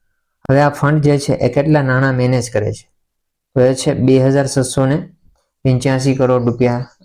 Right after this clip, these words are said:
મેનેજ કરે છે. હવે વાત કરીએ કે આ જે ફંડ છે એ કેટલું રિટર્ન આપી શકે છે,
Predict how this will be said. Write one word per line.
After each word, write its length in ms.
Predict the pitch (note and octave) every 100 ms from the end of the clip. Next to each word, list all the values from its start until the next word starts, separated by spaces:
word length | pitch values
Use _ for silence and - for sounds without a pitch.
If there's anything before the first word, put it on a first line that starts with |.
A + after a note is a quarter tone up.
| _ -
મેનેજ 380 | B2 A#2+ A#2 A#2
કરે 240 | - A2
છે. 180 | G2+ - _ _ _ _ _ _ _ _ _ _ _ _ _ _ _ _ _ _ _ _ _
હવે 100 | C#3+
વાત 280 | F3+ F3 F3+
કરીએ 300 | F#3 G3+ G#3+
કે 80 | G3
આ 300 | - - D3
જે 400 | D#3 F#3 F#3+ F#3+ - _ C#3+ -
ફંડ 220 | D3 D3
છે 300 | - C3 - _ _ _ _ _ -
એ 360 | D3+ D#3 D#3 D#3 -
કેટલું 260 | D3+ F3
રિટર્ન 300 | C#3 C#3 D3
આપી 220 | C3 B2+
શકે 280 | A#2+ A#2+ A#2
છે, 220 | G#2+ -